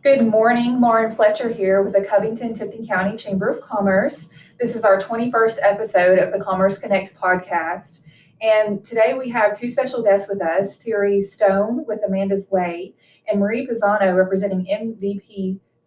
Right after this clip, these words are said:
three Entertainment Group. And they've got some exciting news about a movie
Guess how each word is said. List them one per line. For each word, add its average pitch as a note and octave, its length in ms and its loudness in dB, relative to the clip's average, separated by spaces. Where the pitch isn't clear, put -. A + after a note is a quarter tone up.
three G3+ 280 0
Entertainment F#3+ 600 0
Group. D#3 280 -8
And G3+ 220 2
they've A3 100 2
got A3+ 200 0
some - 120 -6
exciting G#3 520 0
news F#3 440 0
about F#3 440 0
a F3+ 120 -6
movie A3+ 600 -6